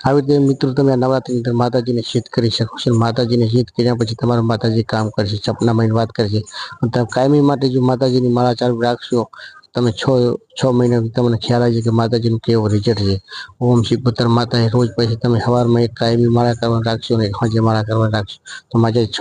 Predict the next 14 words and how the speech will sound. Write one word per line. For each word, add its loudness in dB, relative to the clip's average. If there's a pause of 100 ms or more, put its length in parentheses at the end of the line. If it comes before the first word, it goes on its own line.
મહિનાની 2
અંદર -2
તમને -2 (420)
કેવા 0
પરચા -2
આપશે, -2
કેવી 0
તમારી 0 (600)
વેળા 2
વાળશે, -2 (200)
એ 2
માતાજીને -2
તમને 0 (460)
છ -4